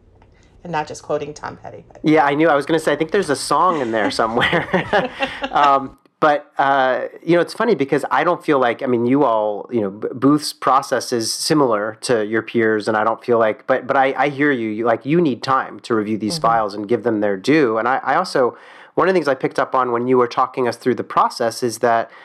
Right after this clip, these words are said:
Speaker 2: I mean, you all do a lot of reads of these files, and that takes time. And I think candidates need to understand that too. I mean, I feel like,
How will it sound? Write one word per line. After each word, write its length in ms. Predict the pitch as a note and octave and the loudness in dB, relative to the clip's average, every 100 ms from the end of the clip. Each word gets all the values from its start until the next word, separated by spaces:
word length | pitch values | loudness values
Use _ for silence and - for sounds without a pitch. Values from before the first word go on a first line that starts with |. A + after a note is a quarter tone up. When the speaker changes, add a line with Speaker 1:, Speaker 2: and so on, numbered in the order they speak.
| - - | -20 -6
Speaker 2:
I 40 | C3+ | 0
mean, 120 | D3 | 2
you 160 | G3 | 4
all 100 | C4 | 2
do 180 | C#3 C#3+ | 2 0
a 40 | B2 | 2
lot 240 | A#2+ C#3+ | 2 0
of 80 | G#2 | -2
reads 440 | A#2+ A#2+ - - | -4 -4 -6 -6
of 140 | B2 G#2+ | -4 -2
these 160 | G#2+ | -2
files, 560 | - A2 B2 D#2+ E2+ - | 0 0 0 -4 -10 -6
and 180 | A#2 A#2+ | -2 0
that 160 | - | -2
takes 280 | - A#2+ - | -6 -10 -8
time. 440 | - G#2+ - A2+ A#2+ | -2 0 -2 -8 -4
And 100 | A#2+ | -2
I 80 | - | 0
think 320 | C#3 B2+ - | -2 -2 -4
candidates 460 | D3+ D3 C3 - | -2 -2 -4 -2
need 120 | B2+ A2 | -2 0
to 60 | |
understand 420 | A2 G#2+ - A2 G2+ | 0 -2 -2 0 0
that 160 | F#2 | -4
too. 320 | - A#3 C3 G#2+ | -2 2 2 0
I 40 | |
mean, 120 | G#2+ | 0
I 100 | A2 | -4
feel 220 | A2 B2 | 0 2
like, 280 | A2 G2+ - | 2 0 -6